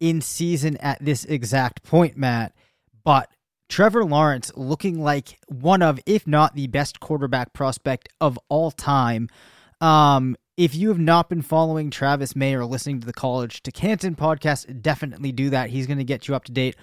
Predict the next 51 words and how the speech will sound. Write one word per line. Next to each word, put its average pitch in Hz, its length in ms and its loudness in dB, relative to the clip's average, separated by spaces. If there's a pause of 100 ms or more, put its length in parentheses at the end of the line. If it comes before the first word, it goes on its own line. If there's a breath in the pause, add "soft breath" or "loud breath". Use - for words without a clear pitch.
(400 soft breath)
on 160 240 2
all 165 280 -2
of 135 80 -6
the 143 120 -6
incoming 143 440 -6
prospects. 135 580 -4
I 147 40 -6
know 147 100 -2
he's 151 200 -4
a 151 40 -2
huge 160 500 -6
fan 135 400 -2 (200)
of 151 100 -6
Trevor 127 340 0
Lawrence. 123 480 -2 (320 loud breath)
So - 100 0
my 214 200 6
question 196 380 0
for 156 100 -8
you, 170 140 -4
Matt, 120 240 -2
is 120 160 -8 (260 soft breath)
with 170 180 -2
the 202 100 0
success 170 500 0
that 156 120 -2
we've 143 180 -2
seen 143 280 -6
now 123 260 -2
over 123 140 -4
the 127 80 -2
last 120 260 -6
couple 139 280 -4
of 127 120 -6
years 196 320 0 (300 soft breath)
of 156 100 0
a 165 40 2
lot 185 180 4
of 139 100 -2
young 160 300 0
passers, 139 440 -4
kind 160 220 -2
of 131 60 0
a 131 60 -2
new 135 260 -2
class 147 420 -2
of 139 140 -10
quarterbacks 135 500 -6
taking 127 360 -6
the 117 100 -4
owner, 113 260 -8